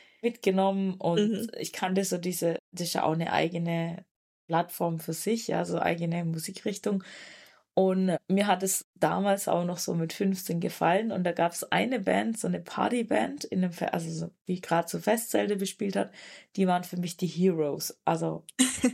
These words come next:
Speaker 1: die
Speaker 2: <laughs>
Speaker 1: haben eine Show
Speaker 2: Okay.
Speaker 1: gehabt, die hatten eine tolle Sängerin, das war eine tolle Liveband, die haben alles live gemacht, die waren eine große Mannschaft, da war ein tolles Bühnenbild, da war,
Speaker 2: Mhm.
Speaker 1: äh, ne, also
Speaker 2: Cool.
Speaker 1: Klamotten und alles umgezogen und das war so,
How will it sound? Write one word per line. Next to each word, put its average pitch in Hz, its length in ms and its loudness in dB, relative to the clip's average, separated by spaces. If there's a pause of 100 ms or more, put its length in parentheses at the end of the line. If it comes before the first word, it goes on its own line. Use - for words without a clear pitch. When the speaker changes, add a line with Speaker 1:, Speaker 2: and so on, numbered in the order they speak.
Speaker 1:
die - 80 -2
Speaker 2:
<laughs> - 20 -
Speaker 1:
haben 214 160 -4
eine 214 120 0
Show - 180 0
Speaker 2:
Okay. 214 140 0
Speaker 1:
gehabt, 220 380 -8
die 202 80 -6
hatten 202 140 -2
eine 196 100 2
tolle 202 260 0
Sängerin, 196 640 2 (360)
das 185 200 -2
war 202 120 2
eine 190 200 2
tolle 214 360 0
Liveband, 196 640 2
die 202 60 0
haben - 140 -4
alles 196 300 0
live 196 260 0
gemacht, 185 400 0
die 190 100 0
waren 180 320 0 (300)
eine 175 100 -6
große 208 400 2
Mannschaft, 196 680 0
da 185 100 2
war 180 120 0
ein 185 100 0
tolles 202 400 0
Bühnenbild, 202 680 0
da 190 120 2
war, 185 360 2
Speaker 2:
Mhm. 208 340 -4 (140)
Speaker 1:
äh, - 200 -4
ne, 208 140 0
also 196 220 2
Speaker 2:
Cool. 208 240 2
Speaker 1:
Klamotten 214 440 0
und 196 320 0
alles 196 360 0 (180)
umgezogen 214 920 2
und 180 300 0
das - 160 -2
war 180 260 4
so, 180 400 0